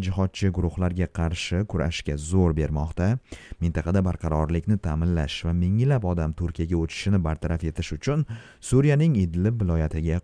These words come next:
qo'shin jo'natilgan. Yevropa davlatlari bu sa'y-harakatlar samara berishidan umidvor, chunki jihodchilarning ko'pi Yevropadan.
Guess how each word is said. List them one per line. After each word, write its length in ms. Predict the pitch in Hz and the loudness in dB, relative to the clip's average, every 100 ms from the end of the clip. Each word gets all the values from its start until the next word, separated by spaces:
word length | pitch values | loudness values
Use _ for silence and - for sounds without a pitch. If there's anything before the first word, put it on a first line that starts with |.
| - | -4
qo'shin 420 | 82 85 - 85 | -6 -2 0 0
jo'natilgan. 560 | 78 71 78 69 69 69 - _ _ - - - - - | 0 -2 -4 -2 -2 -2 -8 _ _ -20 -20 -20 -14 0
Yevropa 400 | 139 151 135 120 | 4 4 4 2
davlatlari 560 | 117 117 110 110 110 104 101 | 2 0 0 2 2 2 2
bu 200 | 95 90 | 2 2
sa'y-harakatlar 720 | 98 90 90 87 90 87 95 95 | 2 2 2 0 -2 -2 -2 -2
samara 420 | - 87 87 95 101 | -2 -2 0 0 0
berishidan 600 | 78 80 85 80 80 95 | 0 -2 -4 -2 0 -2
umidvor, 480 | 76 78 87 82 71 - | -2 -2 0 0 0 -4
chunki 400 | - 85 87 90 - - - | -4 -2 0 -2 -2 -16 -14
jihodchilarning 680 | 80 87 87 - 92 95 95 | -8 -2 -2 0 0 2 0
ko'pi 380 | 85 139 143 87 92 87 78 82 | 2 0 0 0 -2 -4 -6 -4
Yevropadan. 640 | 80 85 78 76 76 | 0 0 0 -2 -4